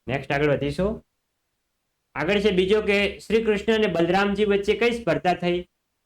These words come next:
શ્રી કૃષ્ણ બલરામજી, બલરામજી કોણ હતા? શ્રી કૃષ્ણના મોટા ભાઈ. તો શ્રી કૃષ્ણ અને બલરામજી વચ્ચે વૃક્ષનું થડ પહેલા કોણ ફાડે, કોણ પહેલા લાકડા કાપે અને એના પારા કોણ પહેલા બાંધે એ બાબતે સ્પર્ધા થઈ હતી.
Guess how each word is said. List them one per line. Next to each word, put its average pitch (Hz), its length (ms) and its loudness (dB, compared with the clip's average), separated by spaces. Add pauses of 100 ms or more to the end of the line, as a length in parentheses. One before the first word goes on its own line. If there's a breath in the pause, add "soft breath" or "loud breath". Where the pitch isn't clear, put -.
(140)
શ્રી 165 80 2
કૃષ્ણ 180 340 -2
બલરામજી, 160 580 2
બલરામજી 170 500 0
કોણ 202 180 2
હતા? 190 340 0
શ્રી 165 260 -4
કૃષ્ણના 160 540 -4 (100)
મોટા 160 360 2
ભાઈ. 98 240 -2 (480)
તો 156 60 0
શ્રી 214 280 0
કૃષ્ણ 226 300 0
અને 214 160 2
બલરામજી 185 520 2
વચ્ચે 147 520 -2
વૃક્ષનું 180 420 0
થડ 202 300 0
પહેલા 175 360 0
કોણ 226 340 0
ફાડે, 113 400 -6 (380)
કોણ 233 260 2
પહેલા 208 320 2
લાકડા 180 340 2
કાપે 180 360 0
અને 160 220 -4
એના 165 340 -2
પારા 143 280 -2
કોણ 233 400 0
પહેલા 170 280 2
બાંધે 175 540 0 (160)
એ 208 180 2
બાબતે 170 360 0
સ્પર્ધા 196 500 0
થઈ 117 260 -2
હતી. 98 260 -10